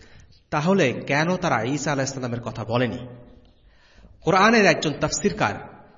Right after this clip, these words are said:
এই প্রশ্নের উত্তরে বলেছেন, ওই জিনরা ছিল ইহুদি, তারা ছিল মূসা আলাইহিস সালামের অনুসারী। তাই তখন যারা কোরআন তিলাওয়াত শুনতে পেল, তখন তারা বলল যে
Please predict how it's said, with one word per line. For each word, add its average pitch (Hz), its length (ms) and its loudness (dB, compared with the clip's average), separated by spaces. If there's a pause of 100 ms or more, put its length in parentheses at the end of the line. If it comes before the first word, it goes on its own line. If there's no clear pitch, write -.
এই 170 140 0
প্রশ্নের 165 460 -2
উত্তরে 147 300 -2
বলেছেন, 120 480 -2 (520)
ওই 190 240 4
জিনরা 160 380 2
ছিল 175 200 2
ইহুদি, 139 580 0 (340)
তারা 151 140 2 (100)
ছিল 160 180 2
মূসা 151 340 0
আলাইহিস 139 180 2
সালামের 123 240 -4
অনুসারী। 120 440 -6 (1000)
তাই 185 200 6
তখন 196 260 0
যারা 185 180 2
কোরআন 156 440 2
তিলাওয়াত 156 280 2
শুনতে 180 300 0
পেল, 143 260 0 (260)
তখন 156 240 -2
তারা 143 160 0
বলল 165 300 0
যে 117 140 -2